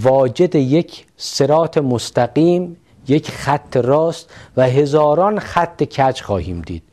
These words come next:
و این هم ناگزیر هست. یعنی هر کسی که انحصارگرا باشه لاجرم چنین، اه، تفسیری از عالم دینداری خواهد داشت که در این عالم فقط یک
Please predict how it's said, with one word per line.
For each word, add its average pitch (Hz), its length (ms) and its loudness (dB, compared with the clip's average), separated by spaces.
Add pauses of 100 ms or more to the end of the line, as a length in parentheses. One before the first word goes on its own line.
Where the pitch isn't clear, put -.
(1800)
و 151 280 2 (200)
این 190 180 4
هم 180 300 0
ناگزیر 143 600 2
هست. 117 200 -2
یعنی 131 120 2
هر 185 280 0
کسی 190 420 -4
که 170 360 2
انحصارگرا 117 1040 0
باشه 170 640 0 (560)
لاجرم 151 720 0 (180)
چنین، 135 600 0 (420)
اه، 117 440 2 (220)
تفسیری 185 1000 -2 (360)
از 139 360 2
عالم 143 420 2
دینداری 113 640 2
خواهد 98 440 -2
داشت 87 280 -8
که 127 100 0
در 123 140 2
این 151 140 -2
عالم 127 380 0
فقط 123 420 0 (500)
یک 151 380 0